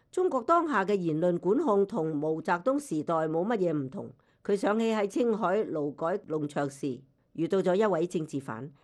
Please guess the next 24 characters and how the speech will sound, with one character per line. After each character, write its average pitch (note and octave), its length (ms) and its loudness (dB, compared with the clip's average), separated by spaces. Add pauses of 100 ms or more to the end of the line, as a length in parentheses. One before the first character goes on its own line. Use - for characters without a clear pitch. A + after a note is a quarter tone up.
因 C4+ 160 2
為 G#3+ 180 6
唔 E3 100 2
小 F#3+ 220 4
心 A#3 380 2 (160)
整 F#3+ 120 0
污 B3 200 2
糟 A#3+ 180 6
咗 F#3 300 2
毛 D3+ 180 0
主 E3+ 180 -4
席 F#3+ 200 0
像， C3+ 320 -4 (360)
立 F#3 180 0
即 B3 120 4
被 G3 220 2
判 F#3 200 0
咗 G3 200 2
好 G3 240 0
多 G3 320 2
年 C#3 200 2
嘅 D3 160 2
徒 C3 220 -2
刑。 B2+ 260 -2